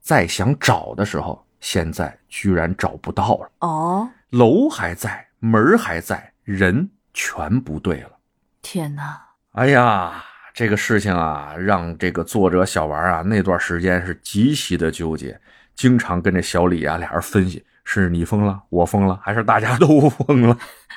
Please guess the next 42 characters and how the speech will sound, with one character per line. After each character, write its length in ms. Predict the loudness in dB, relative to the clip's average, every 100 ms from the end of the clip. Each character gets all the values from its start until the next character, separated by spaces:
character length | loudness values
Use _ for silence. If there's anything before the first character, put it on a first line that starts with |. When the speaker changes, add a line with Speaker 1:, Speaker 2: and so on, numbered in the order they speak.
| -14
Speaker 2:
<laughs> 1160 | -12 -12 -14 -20 -20 -20 _ -8 -4 -4 -4 -6
哎， 280 | -6 -6 -8
这 80 | -8
本 200 | -4 -2
来 120 | 0
没 220 | 0 2
疯 260 | 2 2 0
的 80 | 0
也 120 | -2
快 180 | -2 -2
整 160 | -2
疯 220 | -6 -6 -6
了。 180 | -8 -10 _ -2
Speaker 1:
嗯， 300 | 2 2 -2 _ _
后 160 | -6 2
来 100 | 4
这 140 | 4
个 80 | 2
作 220 | 4 4
者 200 | 4 0 -4
呢， 180 | -6 -6
说 320 | -2 -2 -2
当 180 | 0 0
时 140 | 0 0
这 100 | 2
件 160 | 0
事 240 | 0 -2 -2
情 140 | -2
啊， 240 | -8 -10 -12
他 160 | -6 -2
和 260 | 0 0 -2
小 420 | -8 -4 2 4
李 240 | 2 0 -2
疑 220 | 2 4
似 300 | 4 2 0
神 180 | 2 2
经 140 | 4
病 180 | 4 4
这 120 | 4
个 60 | 0
事 200 | 0 -4
情， 100 | -6